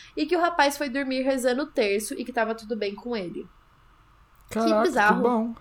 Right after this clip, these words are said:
Speaker 2: Que bom
Speaker 1: Sim.
Speaker 2: que deu tudo certo no final.
Speaker 1: Pois
Speaker 2: Poucas
Speaker 1: é.
Speaker 2: histórias assim
Speaker 1: Dão
Speaker 2: dão
Speaker 1: cer-,
Speaker 2: tudo certo no
Speaker 1: exato.
Speaker 2: final.
Speaker 1: E ela disse que a sensação que ela teve na época, assistindo, era que o rapaz ia morrer ali mesmo, que era algo surreal.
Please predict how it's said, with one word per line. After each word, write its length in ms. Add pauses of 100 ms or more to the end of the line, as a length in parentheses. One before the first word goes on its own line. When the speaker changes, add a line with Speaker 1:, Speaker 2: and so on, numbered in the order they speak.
(280)
Speaker 2:
Que 100
bom 120
Speaker 1:
Sim. 100
Speaker 2:
que 140
deu 160
tudo 220
certo 440
no 80
final. 480 (380)
Speaker 1:
Pois 220
Speaker 2:
Poucas 200
Speaker 1:
é. 120
Speaker 2:
histórias 580
assim 360
Speaker 1:
Dão 140
Speaker 2:
dão 160
Speaker 1:
cer-, 220
Speaker 2:
tudo 120
certo 340
no 40
Speaker 1:
exato. 140
Speaker 2:
final. 340 (500)
Speaker 1:
E 120
ela 220
disse 300
que 100
a 40
sensação 480
que 60
ela 160
teve 240
na 200
época, 520
assistindo, 720
era 220
que 120
o 40
rapaz 380
ia 100
morrer 360
ali 180
mesmo, 480
que 140
era 160
algo 220
surreal. 720